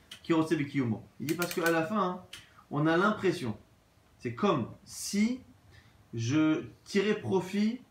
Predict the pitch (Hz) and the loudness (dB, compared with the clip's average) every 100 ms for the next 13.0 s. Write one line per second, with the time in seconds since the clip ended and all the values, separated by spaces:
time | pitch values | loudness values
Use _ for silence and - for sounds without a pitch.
0 | - 135 165 147 151 123 98 - - _ | -12 -4 -4 0 -2 -2 -4 -8 -20 _
1 | 156 175 147 165 214 - - _ - - | 2 2 6 4 4 -2 -14 _ -14 -6
2 | 233 220 180 165 185 170 170 156 120 98 | 0 2 2 -2 -4 -2 0 2 0 -4
3 | - _ - - 170 160 160 147 165 160 | -12 _ -20 -8 -2 0 0 0 0 0
4 | 147 143 120 110 - - - 135 143 175 | 2 0 0 -6 -10 -12 -8 2 6 6
5 | 156 170 220 - - 208 208 214 180 156 | 8 6 6 0 -6 2 2 2 0 -2
6 | - - - - - - 170 190 160 160 | -4 -12 -16 -14 -12 2 4 4 2 0
7 | 156 117 107 - _ 104 98 - 113 156 | 0 -2 -4 -10 _ -14 -14 -8 4 4
8 | 180 247 226 185 165 202 226 - - _ | 4 2 4 4 4 2 -2 -10 -20 _
9 | _ _ _ _ _ _ - 113 135 123 | _ _ _ _ _ _ -12 -6 -4 -2
10 | 139 131 190 190 - - _ - 170 147 | -4 -4 -4 -4 -8 -20 _ -4 0 2
11 | 196 180 156 147 160 139 180 208 214 - | 0 0 -4 -4 -4 -2 0 0 -2 -8
12 | - - - 135 - 185 - 160 165 165 | -20 -20 -10 0 2 2 4 6 6 4